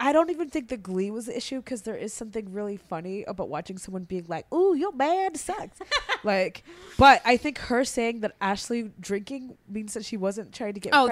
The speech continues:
Speaker 1: pregnant.
Speaker 2: was completely
Speaker 1: I was just
Speaker 2: inappropriate.
Speaker 1: like, "What?" Like, she really pu-, she really dug herself into a hole with
Speaker 2: She
Speaker 1: that.
Speaker 2: did, but now she's trying to get out of the hole by being like, "See, I told you their marriage isn't great. That's what I meant.
Speaker 1: Ex-
Speaker 2: Forget about the
Speaker 1: <laughs>
Speaker 2: drinking.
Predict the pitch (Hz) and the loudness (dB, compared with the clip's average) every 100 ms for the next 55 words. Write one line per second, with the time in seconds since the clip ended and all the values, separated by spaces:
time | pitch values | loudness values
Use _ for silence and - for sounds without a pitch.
0 | 269 285 - 285 277 220 202 202 - - | 6 4 2 0 2 2 0 0 0 2
1 | 392 392 294 302 311 330 349 - 262 262 | 2 2 0 0 2 0 -2 2 4 4
2 | - - 285 285 349 339 285 - 269 311 | 2 -4 0 0 0 0 -2 -2 0 0
3 | 226 226 214 208 185 185 156 175 160 - | 0 -2 -4 -10 -10 -8 -8 -8 -8 -6
4 | - 330 269 320 311 285 254 254 277 254 | 0 2 4 4 4 4 2 0 -2 -2
5 | 277 254 226 220 226 220 220 214 214 214 | 0 2 4 4 4 2 2 2 0 0
6 | 214 214 220 - 370 370 339 330 349 370 | -2 -2 -4 -4 0 2 2 0 -2 0
7 | 330 311 277 269 294 311 311 311 294 285 | 0 -2 0 0 2 2 2 -2 -4 0
8 | 302 277 247 339 453 - 247 233 247 285 | 2 4 4 4 4 4 2 6 6 6
9 | 269 403 539 - - 302 262 262 | 6 6 8 8 8 8 6 4